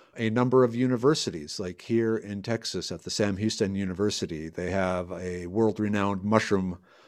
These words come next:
researcher, and he does mushroom walks several times a year where you go out, you spend the morning.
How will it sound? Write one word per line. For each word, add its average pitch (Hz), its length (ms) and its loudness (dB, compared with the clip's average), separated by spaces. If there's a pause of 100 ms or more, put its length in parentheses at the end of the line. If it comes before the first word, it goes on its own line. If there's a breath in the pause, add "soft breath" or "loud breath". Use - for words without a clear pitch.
(300 soft breath)
researcher, 98 640 0
and 95 240 -10
he 110 140 0
does 101 480 0
mushroom 107 420 2
walks 87 320 -4
several 98 240 0
times 101 380 -6
a 104 40 -2
year 98 420 0 (560 loud breath)
where 98 200 0
you 101 160 0
go 104 160 2
out, 120 200 4
you 101 100 -6
spend 113 260 2
the 107 60 2
morning. 123 560 2